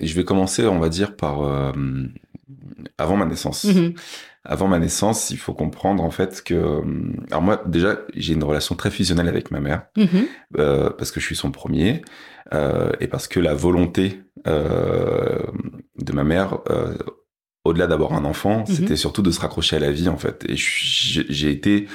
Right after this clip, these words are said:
Speaker 1: euh, cette seconde vie pour elle,
Speaker 2: Mhm.
Speaker 1: euh, ce qui a, ce qui a tout de suite fait qu'on était dans une relation très fusionnelle. Euh, mais en même temps, c'était pas du tout un, un fleuve tranquille dès le début, puisque ma mère est blanche.
Speaker 2: Mhm.
Speaker 1: Euh, et quand,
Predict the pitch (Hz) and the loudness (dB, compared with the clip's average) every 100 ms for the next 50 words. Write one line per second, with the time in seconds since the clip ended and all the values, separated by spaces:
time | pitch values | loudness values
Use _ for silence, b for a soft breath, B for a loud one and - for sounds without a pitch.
0 | B B B - - 90 - 78 - - | B B B -2 0 0 -2 -4 -4 -2
1 | 92 87 87 85 - 92 87 95 98 - | 0 4 4 2 0 0 0 -2 -6 -4
2 | 185 180 254 - - - - - 78 - | -2 0 -4 -4 -2 -2 0 2 2 2
3 | 82 - - - - - 85 - - - | 2 0 -2 -4 -6 -2 -2 -2 -4 -4
4 | - - 80 80 71 78 78 - - 69 | -4 -2 0 0 0 2 0 0 -2 -2
5 | 67 - 73 - 80 85 - 80 73 101 | 0 0 -2 -2 -2 -2 -2 0 2 2
6 | 95 B B B B B - 80 78 78 | 0 B B B B B -2 2 4 4
7 | 76 80 78 80 78 76 - 104 - - | 4 2 2 2 2 0 0 0 0 0
8 | 82 85 85 101 82 78 80 - 82 78 | 0 0 0 0 2 2 0 0 0 0
9 | 78 - 82 - - 80 - 90 - 85 | 0 0 0 -2 -2 -4 -2 -4 0 2
10 | 85 87 80 135 139 - - 80 76 78 | 4 4 2 0 0 -6 -2 -2 0 2
11 | 76 - 73 87 131 - - 196 165 247 | 2 0 2 2 2 0 4 4 6 2
12 | B B - 80 - 71 69 - - - | B B -2 0 2 4 2 2 0 -2
13 | - 82 - | 0 -2 -2